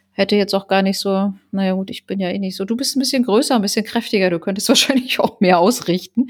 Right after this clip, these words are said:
aber ich glaube, ich hätte da alleine schon vom Körperlichen her irgendwie gar keine Chance gegen den. Also ich muss ehrlich sagen, ich wei-, ich weiß nicht, ob ich's machen würde.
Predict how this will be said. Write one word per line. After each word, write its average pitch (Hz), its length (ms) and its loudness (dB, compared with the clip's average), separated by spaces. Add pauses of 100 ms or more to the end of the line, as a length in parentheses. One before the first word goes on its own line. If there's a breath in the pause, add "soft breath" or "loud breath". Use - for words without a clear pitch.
(380 loud breath)
aber 196 200 2
ich 220 120 -2
glaube, 190 340 0
ich 196 160 -4
hätte 208 160 -4
da 190 160 0
alleine 180 340 0
schon 190 240 -4
vom 190 300 -8 (180)
Körperlichen 202 640 0
her 175 220 0
irgendwie 170 300 -2
gar 160 160 2
keine 165 320 -2
Chance 160 500 -4
gegen 170 320 -6
den. 202 320 -4
Also 175 320 -10 (240 loud breath)
ich - 220 -8
muss 208 180 -2
ehrlich 202 240 2
sagen, 196 220 2
ich 190 160 -6
wei-, 185 140 2
ich - 140 -6
weiß 170 260 2
nicht, 185 180 -4
ob - 100 -6
ich's 180 160 -4
machen 160 260 -6
würde. 156 260 -4